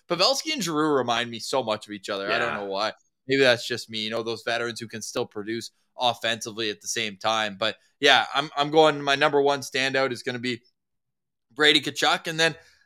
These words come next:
Speaker 1: you know what? He only had an assist. They initially credited him with a goal as well, but I thought Drake was all over the ice again. Five shots on goal. And it just, what he's doing defensively, it's such a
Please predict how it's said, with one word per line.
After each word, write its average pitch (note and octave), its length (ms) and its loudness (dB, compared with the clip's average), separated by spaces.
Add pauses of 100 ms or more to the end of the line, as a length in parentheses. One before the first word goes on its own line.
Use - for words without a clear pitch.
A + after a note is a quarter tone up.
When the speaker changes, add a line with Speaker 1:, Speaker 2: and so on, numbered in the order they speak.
(140)
Speaker 1:
you F#3 80 -4
know G#3 120 10
what? F#3 180 6
He F#3+ 100 2
only A#3 200 2
had G#3 100 6
an F3+ 80 -6
assist. E3+ 380 -2
They F3+ 100 -2
initially E3 380 -4
credited D#3+ 320 2
him D#3+ 40 -8
with D3+ 120 -6
a C#3+ 60 -2
goal C#3 280 2
as B2 120 -2
well, C3 240 -2
but C3+ 120 -4
I C#3+ 60 -2
thought C#3+ 240 -6
Drake B2+ 300 -4
was A2+ 100 -10
all A#2 180 -2
over A2 160 -6
the G#2 140 -8
ice A2 220 -6
again. G#2+ 280 -6
Five A#2+ 240 0
shots A#2 300 -4
on A2 180 -6
goal. A2 300 -2
And A2 100 -6 (300)
it D#3 160 -10
just, G#3+ 220 2
what F#3 180 2
he's A#3 120 2
doing F3+ 260 0
defensively, B2+ 760 -2
it's - 140 -6
such F3+ 260 -2
a F3+ 140 0